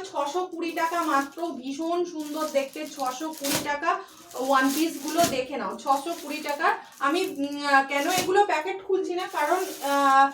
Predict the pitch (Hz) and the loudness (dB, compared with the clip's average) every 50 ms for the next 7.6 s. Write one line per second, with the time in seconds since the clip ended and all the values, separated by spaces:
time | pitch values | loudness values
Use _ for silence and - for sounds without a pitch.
0 | - - - - 254 277 320 349 - 370 339 277 277 320 370 370 381 359 285 277 | -2 -12 -6 2 4 4 4 4 4 2 4 6 6 6 6 4 0 0 0 2
1 | 285 294 302 349 392 392 403 392 392 403 415 427 392 381 392 359 294 262 247 254 | 2 2 4 4 4 4 2 2 0 0 0 0 0 -2 0 0 2 2 2 2
2 | 277 330 359 359 370 370 381 403 415 392 330 262 254 254 277 285 330 359 403 440 | 0 2 2 2 2 2 2 4 4 4 6 6 4 4 2 2 0 2 2 2
3 | 415 - 349 311 311 330 349 311 330 359 381 381 370 330 320 320 320 339 330 233 | 0 -2 -6 -6 -4 -4 -4 -2 0 0 0 0 0 2 2 2 2 0 0 0
4 | 254 277 302 - 294 262 233 226 220 240 240 - 349 415 392 330 269 - - - | 0 0 0 0 2 0 2 2 0 -2 0 2 4 4 4 2 0 -2 -6 -12
5 | - - _ _ _ _ _ _ _ - - - - _ _ 247 240 254 262 254 | -20 -20 _ _ _ _ _ _ _ -18 -18 -18 -18 _ _ -10 -6 -2 0 0
6 | 262 294 311 330 339 370 392 403 392 359 320 320 339 339 - 330 339 349 330 277 | 0 0 -2 -2 -2 -2 -2 -4 -6 -8 -8 -6 -6 -8 -8 -6 -6 -6 -4 -4
7 | 294 294 302 - 359 381 370 370 359 359 392 | -4 -4 -4 -4 -4 -2 0 2 2 4 4